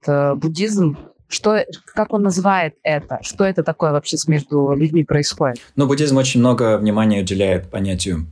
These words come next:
Speaker 2: привязанности, но описывает привязанность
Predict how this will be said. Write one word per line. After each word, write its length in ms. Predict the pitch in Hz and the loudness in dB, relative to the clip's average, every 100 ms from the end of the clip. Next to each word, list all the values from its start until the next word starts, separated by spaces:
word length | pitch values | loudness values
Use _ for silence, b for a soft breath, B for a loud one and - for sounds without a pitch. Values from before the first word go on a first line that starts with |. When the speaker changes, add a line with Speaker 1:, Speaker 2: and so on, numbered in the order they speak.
| - | -4
Speaker 2:
привязанности, 840 | 113 123 202 151 110 - 92 87 B B - | 0 2 2 2 2 2 -2 -4 B B 0
но 340 | 113 113 107 | 2 4 2
описывает 480 | 82 123 123 131 107 | 0 -2 0 0 0
привязанность 600 | 113 107 113 107 92 - | 0 0 2 0 0 -4